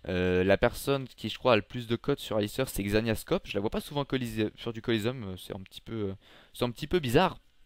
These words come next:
Elle a plus de deux mille de cotes. Vous imaginez s'il y avait eu un bug et que je m'étais retrouvé avec deux mille de cotes à faire du Coliseum contre le meilleur joueur, euh, enfin celui qui a la plus grosse cote en Coliseum, je veux dire, c'est n'importe quoi. Le système de cotes, je trouve ça con. Moi, personnellement,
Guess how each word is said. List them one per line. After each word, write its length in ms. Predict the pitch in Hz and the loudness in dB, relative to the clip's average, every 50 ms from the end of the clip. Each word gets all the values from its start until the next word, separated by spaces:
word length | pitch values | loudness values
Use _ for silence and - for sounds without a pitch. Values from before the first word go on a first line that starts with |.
| - - - _ - _ - - - - | -20 -20 -20 _ -20 _ -20 -10 -2 4
Elle 100 | 120 117 | 4 4
a 60 | 120 | 4
plus 160 | - 170 170 | 2 -2 -6
de 40 | 151 | 0
deux 100 | 143 151 | 0 0
mille 180 | 156 160 151 | 0 0 0
de 100 | 143 135 | 4 2
cotes. 240 | 135 - 120 110 - - - - - - - - - | 4 4 2 0 -2 -4 -20 -20 -20 -20 -20 -16 -10
Vous 180 | - 135 135 | -6 -4 0
imaginez 320 | 156 165 160 147 170 202 262 | 4 4 4 4 4 0 0
s'il 160 | - - - | 0 4 4
y 40 | 165 | 4
avait 120 | 151 143 | 4 4
eu 100 | 147 151 | 4 2
un 100 | 147 147 | 0 0
bug 220 | 147 165 175 151 131 | 0 -2 -4 -2 -4
et 60 | 120 | -4
que 60 | 113 | -4
je 40 | 120 | -2
m'étais 160 | 123 123 - | -4 -2 -4
retrouvé 260 | 120 - 143 147 156 | -4 -4 -2 0 0
avec 100 | 139 123 | 0 0
deux 100 | 123 131 | -2 -4
mille 180 | 135 143 147 143 | -4 -4 -4 2
de 120 | 131 135 | 2 2
cotes 340 | 127 - 175 185 - - - | 2 2 -2 -4 -4 -6 -8
à 60 | - | -8
faire 180 | - - 147 147 | -4 -2 -2 -2
du 100 | 139 139 | -4 -4
Coliseum 440 | - - 147 147 139 139 160 165 165 | 0 4 4 4 6 4 2 0 0
contre 240 | - - 131 - - - - | -8 -12 -14 -14 -12 -10 -4
le 280 | - 113 127 160 196 | 0 4 4 4 4
meilleur 340 | 196 185 175 170 175 156 131 | 2 0 0 0 -2 -2 -2
joueur, 420 | 120 127 143 147 156 156 151 139 - - - - - | -6 -8 -4 -2 0 0 0 -2 -4 -12 -20 -12 -8
euh, 220 | 101 95 92 92 | -8 -6 -4 -6
enfin 160 | 90 - 107 101 | -6 -6 -6 -6
celui 180 | - 120 123 | -4 -4 -2
qui 80 | - 104 | 2 2
a 20 | |
la 60 | 101 | 2
plus 160 | 95 - - 113 | 2 0 -4 -6
grosse 300 | 98 101 123 135 - - | 0 2 2 2 2 2
cote 260 | - 151 151 - - - - - - - - | 2 2 2 2 -2 -20 -20 -20 -20 -12 -4
en 80 | - 120 | -4 0
Coliseum, 400 | - 135 123 120 113 135 202 208 | 4 6 6 6 6 4 2 2
je 60 | 139 | 0
veux 80 | 110 104 | 0 0
dire, 160 | 131 143 - | 0 2 2
c'est 80 | - | 0
n'importe 320 | 98 92 - 98 - - 160 | 0 -2 -6 -8 -6 -4 -2
quoi. 180 | - 196 175 - - - - - - - - - - - - - | 0 2 0 0 -2 -12 -20 -20 -20 -20 -20 -20 -20 -20 -14 -4
Le 120 | - 113 120 | 0 0 0
système 340 | - - - - 160 160 | 2 0 2 2 2 4
de 80 | 151 156 | 4 0
cotes, 160 | 151 - 185 | 2 2 0
je 60 | - | 0
trouve 140 | - - 139 | -2 -10 -6
ça 140 | - - 147 | -2 -2 -2
con. 200 | - - 127 120 | -2 -2 -4 -2
Moi, 200 | 113 127 147 165 | 2 4 4 4
personnellement, 840 | - 160 - - - 147 147 143 143 147 151 160 170 180 175 160 | 4 2 -2 0 -2 0 2 2 2 2 0 -2 -2 -2 -4 -8